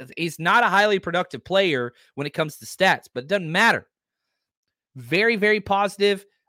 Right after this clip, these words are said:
all the time whenever he's out there, making everybody better around him. That, that's the difference between box score watching versus watching the tape and the analytics. They're, they tell different stories. Box score, dude's non-existent. P F F,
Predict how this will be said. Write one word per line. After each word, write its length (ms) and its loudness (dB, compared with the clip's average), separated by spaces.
all 180 6
the 100 -2
time 280 2
whenever 220 -2
he's 160 -4
out 200 2
there, 160 -6
making 280 -6
everybody 400 0
better 260 2
around 400 -2
him. 180 -14
That, 260 -14
that's 220 0
the 60 -12
difference 240 -4
between 220 -8
box 340 2
score 300 0
watching 480 0
versus 320 -4
watching 340 0
the 100 -10
tape 380 -2
and 140 -8
the 80 -4
analytics. 680 0
They're, 180 -4
they 120 -2
tell 180 2
different 320 -4
stories. 640 -2
Box 260 6
score, 320 0
dude's 300 -2
non-existent. 720 -2
P 140 0
F 160 4
F, 300 6